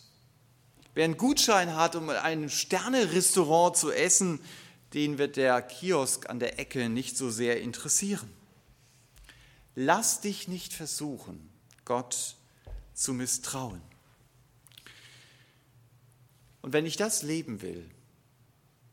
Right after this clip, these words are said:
dann muss ich mich mehr mit Gott als mit der Versuchung beschäftigen.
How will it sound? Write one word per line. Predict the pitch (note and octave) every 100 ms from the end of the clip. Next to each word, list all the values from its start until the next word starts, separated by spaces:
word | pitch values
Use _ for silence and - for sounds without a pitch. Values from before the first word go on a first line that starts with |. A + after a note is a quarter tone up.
| _
dann | B2 C3+
muss | C3+ D3+
ich | E3+ D#3
mich | C#3+ C#3 C#3 - - _ _ _ -
mehr | A#2 B2+ E3+
mit | F3 - -
Gott | C#3+ G2 - - - - _ _ _ _ _ _ _ -
als | B2 A#2
mit | B2+ B2
der |
Versuchung | A#2 A#2 A2+ C3 G#2+ F#2
beschäftigen. | F2+ - F2 - - -